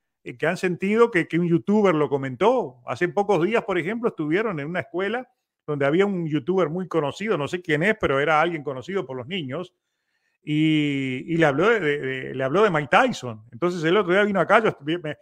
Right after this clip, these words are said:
él se para al lado mío, me ve trabajar y me dice, "Ese es mejor que Mike Tyson", <laughs> dice. Entonces, claro, o sea, hay, hay un pensamiento, eh, que incluye ya nombres de boxeadores que fueron o que son famosos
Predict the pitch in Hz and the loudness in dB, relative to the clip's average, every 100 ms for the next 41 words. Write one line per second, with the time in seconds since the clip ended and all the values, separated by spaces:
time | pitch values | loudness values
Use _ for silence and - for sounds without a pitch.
0 | _ 170 190 220 220 240 226 214 196 233 | _ -4 0 0 2 2 2 2 2 -2
1 | 240 175 208 208 180 170 220 277 247 160 | -2 -2 -2 0 2 2 0 -2 -2 -2
2 | 185 220 170 - _ 226 220 202 185 208 | -4 -4 -6 -6 _ -2 -2 -4 -6 -6
3 | 196 170 165 170 240 214 - 127 160 - | -4 -4 -4 -4 -2 -2 -4 -4 -4 -4
4 | 151 - - 233 254 - 254 - 214 - | -10 -10 -2 4 4 4 2 8 8 8
5 | 262 160 - 262 277 - 214 262 285 220 | 2 2 -4 -12 -12 2 8 10 10 6
6 | 185 220 202 190 240 262 240 190 - _ | 4 4 6 8 8 6 -2 -6 -12 _
7 | _ - 180 226 247 240 - 202 - 180 | _ -2 4 4 2 -4 0 0 0 -2
8 | 190 214 233 233 240 254 226 180 170 165 | 0 -2 -2 0 4 4 2 -2 -2 -4
9 | - - 180 180 - 208 247 226 165 135 | -6 -2 -2 -2 -4 -4 -2 -2 -4 2
10 | 175 233 240 156 170 226 233 175 190 170 | 2 2 0 -4 -6 -4 -4 -4 -4 -6
11 | - 147 190 254 160 - 170 226 226 165 | -6 -4 -2 -4 -6 -8 -4 -2 -2 -4
12 | 131 175 196 147 151 214 - 135 156 | -8 -10 -10 -10 -6 -6 -6 -10 -12